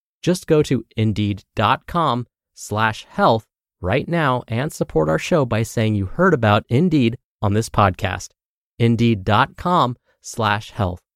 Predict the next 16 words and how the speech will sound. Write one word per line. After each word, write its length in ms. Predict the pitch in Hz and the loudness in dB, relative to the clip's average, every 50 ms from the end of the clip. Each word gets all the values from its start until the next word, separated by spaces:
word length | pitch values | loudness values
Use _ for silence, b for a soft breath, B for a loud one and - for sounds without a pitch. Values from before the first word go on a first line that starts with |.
| _ _ _ _ _ _ - | _ _ _ _ _ _ -4
Terms 320 | - 123 123 131 131 143 | -2 0 0 0 0 -2
and 120 | 143 143 - | -4 -2 0
conditions 460 | 135 113 101 95 - - 95 90 92 | 0 2 2 0 0 0 -2 -2 -2
apply. 360 | 92 - - 110 117 - - _ _ _ _ _ _ _ _ _ | -4 -4 -4 -6 -6 -6 -10 _ _ _ _ _ _ _ _ _
Need 200 | 113 110 113 110 | -4 -4 -2 -2
to 80 | 107 101 | -2 -2
hire? 400 | 104 120 127 139 156 170 175 - _ _ _ _ - | -2 -2 -2 0 -2 -4 -4 -8 _ _ _ _ -6
You 160 | 117 135 131 | -4 -2 -2
need 260 | 139 156 135 107 95 | 0 0 0 0 0
Indeed. 440 | 98 104 113 110 110 95 98 - - _ _ _ _ _ _ _ _ _ _ _ _ _ _ _ _ _ _ _ _ _ _ _ _ _ _ _ _ _ | 0 0 0 0 0 0 -2 -4 -10 _ _ _ _ _ _ _ _ _ _ _ _ _ _ _ _ _ _ _ _ _ _ _ _ _ _ _ _ _
Doctor 220 | - 135 120 - 131 | 0 0 2 4 4
Neil 180 | 127 131 131 | 4 6 6
here 140 | 120 117 107 | 6 6 4
for 140 | - - 104 | 4 2 0
my 100 | 95 95 | 0 0
commentary. 640 | - - 104 101 101 95 92 101 104 92 92 107 | 2 2 2 4 4 2 2 0 0 0 -2 -2